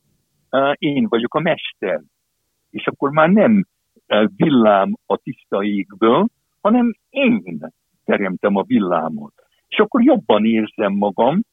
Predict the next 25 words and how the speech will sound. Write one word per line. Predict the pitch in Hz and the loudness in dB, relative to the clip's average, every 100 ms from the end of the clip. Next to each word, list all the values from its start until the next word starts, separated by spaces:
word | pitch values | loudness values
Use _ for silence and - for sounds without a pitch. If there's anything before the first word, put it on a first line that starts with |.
| _ _ | _ _
tudat | - 156 101 | -4 0 0
alatt, | 160 180 92 156 _ _ _ _ - | 0 0 0 -2 _ _ _ _ -8
még | 151 220 | -4 -2
akkor | 202 - 104 | -2 -4 -6
is, | 135 160 | -6 -6
hogyha | 143 - 143 147 - _ _ | -10 -4 -2 -4 -8 _ _
sírok, | - 208 120 120 135 | -6 -2 2 0 -2
és | - 131 - - _ - | -6 -6 -6 -12 _ -4
rossz, | 160 - - - - | -2 -2 -8 -18 -6
rosszul | 139 165 - 107 98 | -2 -2 -2 -4 -2
érzem | 101 - 101 | -4 -4 -2
magam | 104 107 123 120 | 0 0 0 0
tudat, | - 127 117 _ _ _ - | -2 0 0 _ _ _ -12
a | - | -8
tudatban. | 165 143 120 - 107 202 156 82 - - - - | -4 0 0 -2 -4 0 0 -2 -10 -18 -14 -4
Tehát | 113 - | -4 -2
ez | 196 190 127 | 0 0 -2
volt | 113 107 - | 0 0 0
nekem, | 110 123 117 | -4 -2 0
ami, | 110 117 113 | 0 0 -2
ami | 107 120 | -2 0
érdekelt, | 123 131 101 87 - 127 139 | 2 0 0 -8 -2 -2 -2
hogy | - 117 _ _ _ - | -6 -8 _ _ _ -4
hogy | 233 262 _ | 0 0 _
tudok | - 185 127 113 | -4 -2 0 -2